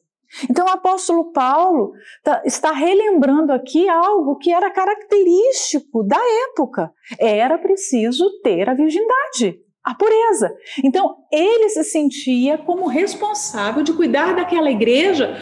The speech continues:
porque ele estava cuidando da virgem, de um só marido. Aqui fala um marido. Ou seja, ela não podia ter passado na mão de ninguém.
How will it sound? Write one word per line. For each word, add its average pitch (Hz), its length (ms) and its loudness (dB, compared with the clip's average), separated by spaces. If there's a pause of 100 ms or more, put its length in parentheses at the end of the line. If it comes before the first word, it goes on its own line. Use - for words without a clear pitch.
(160)
porque 381 280 0
ele 339 160 2
estava 370 460 0
cuidando 320 640 2
da 403 300 2
virgem, 294 880 2 (560)
de 254 200 4
um 466 260 4
só 302 360 0
marido. 233 380 0
Aqui 185 180 -2
fala 302 400 -2
um 453 260 4
marido. 196 640 0 (880)
Ou 359 160 2
seja, 226 640 0 (240)
ela 415 200 2
não 427 80 -2
podia 440 240 2
ter 508 120 0
passado 453 440 0
na 466 120 0
mão 403 180 2
de 392 100 -2
ninguém. 508 800 -2